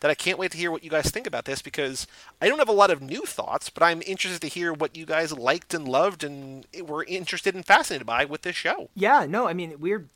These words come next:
Speaker 2: psyched.
Speaker 1: We normally start with, like, the either or questions, but we don't have any for this, so I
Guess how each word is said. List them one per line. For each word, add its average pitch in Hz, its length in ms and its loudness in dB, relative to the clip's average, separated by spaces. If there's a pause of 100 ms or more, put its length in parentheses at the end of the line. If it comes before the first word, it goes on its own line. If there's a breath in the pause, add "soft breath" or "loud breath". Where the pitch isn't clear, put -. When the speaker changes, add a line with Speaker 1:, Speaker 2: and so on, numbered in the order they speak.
(160)
Speaker 2:
psyched. - 460 -4
Speaker 1:
We 208 120 -4
normally 320 340 -2
start 220 320 2
with, 202 220 -6
like, 165 180 2
the 160 180 -8
either 190 300 -4
or 170 260 -2
questions, 131 420 0
but 156 120 -2
we 180 80 0
don't 220 160 2
have 185 220 4
any 180 160 -4
for 139 160 -4
this, 160 320 -2
so 143 180 2
I 135 120 4